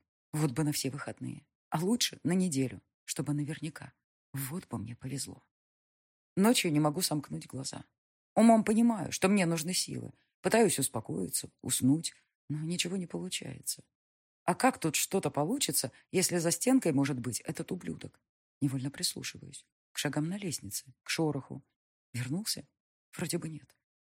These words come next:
Несколько раз почти отключаюсь. Будто ныряю в темноту. Только уже в следующую секунду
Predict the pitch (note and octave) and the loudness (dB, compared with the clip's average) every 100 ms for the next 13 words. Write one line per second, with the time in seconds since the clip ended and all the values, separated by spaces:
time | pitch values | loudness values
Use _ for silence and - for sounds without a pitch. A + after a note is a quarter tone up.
0 | _ - - F3 E3+ G3 B3 - F3 - | _ 4 4 4 4 4 4 0 0 0
1 | A3+ G3+ - F#3+ - - - - _ _ | 0 -4 -4 -6 -4 -8 -12 -14 _ _
2 | - - - G#3 G3+ B3 A3 - D#3+ E3+ | -2 -2 2 4 4 4 4 2 0 -2
3 | G#3 C#3 - - _ _ - D3 D#3 D3+ | -2 -6 -8 -14 _ _ -4 -2 2 2
4 | C#3+ - - G#3 C#3+ B2 - A#2+ A#2 - | 2 0 0 0 2 2 0 -2 -4 -6
5 | A#2 A2+ | -6 -8